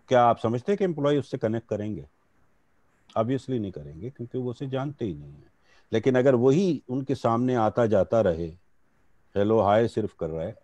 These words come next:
ये नहीं कि उनके साथ बैठ के ग-, खुशगपियाँ करे, मगर फिर वो अगर आता है किसी meeting में तो लोग उसे तवज्जो से सुनेंगे, उससे connect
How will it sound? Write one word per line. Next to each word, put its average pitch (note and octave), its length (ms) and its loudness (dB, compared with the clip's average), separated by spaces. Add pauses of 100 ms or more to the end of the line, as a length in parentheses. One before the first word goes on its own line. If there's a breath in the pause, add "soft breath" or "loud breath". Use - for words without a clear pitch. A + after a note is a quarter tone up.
(180)
ये F2+ 140 -6
नहीं C#3 200 -8
कि B2 120 -10
उनके A2 220 -8
साथ F#2+ 220 -6
बैठ E2+ 260 -12
के F2 140 -14
ग-, E2+ 120 -16 (320 soft breath)
खुशगपियाँ F#2 600 -8
करे, F2 280 -10 (580 soft breath)
मगर G#2+ 280 -2
फिर D#3 260 2
वो C3+ 120 6
अगर A2+ 260 4
आता G2 300 2
है G2+ 100 -2
किसी G2 220 -12
meeting F2 340 -10
में G3+ 80 -10
तो - 120 -12
लोग A#2 240 -6
उसे A#2 180 -12
तवज्जो F#2+ 600 -8
से G#2 140 -14
सुनेंगे, D#2 640 -14 (400)
उससे F2+ 260 -12
connect E2 400 -12